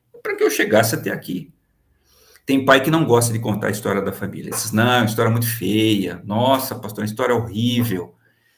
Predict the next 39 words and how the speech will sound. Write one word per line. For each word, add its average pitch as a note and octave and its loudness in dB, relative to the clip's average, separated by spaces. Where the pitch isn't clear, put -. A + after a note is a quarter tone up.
Teve A#2 -4
tanta E3+ 4
coisa D3+ 4
ruim." A#2+ 0
Não, A2 0
não A#2+ -2
existe D3+ -2
coisa G#2 -2
nem C#3 2
ruim E3 2
nem F3+ 0
boa. F#2 -2
O - -8
que C#3+ -4
existe C3+ -2
é C#3 2
história. D3 -2
E G#2 -2
a - 0
gente G2+ -2
tem A2 -2
que G#2+ -6
contar. D#3 -4
E A2 2
é A#2+ 6
justamente D3 2
dessa D#3 2
história A#2 -2
que A#2+ -8
nós A#2+ -2
tiramos A#2 -2
o A2 -4
quê? A2 -6
Muitas F3+ -4
lições G#3 0
pra - -4
nossa G2 -6
vida. A2+ -14
É, F#2+ 6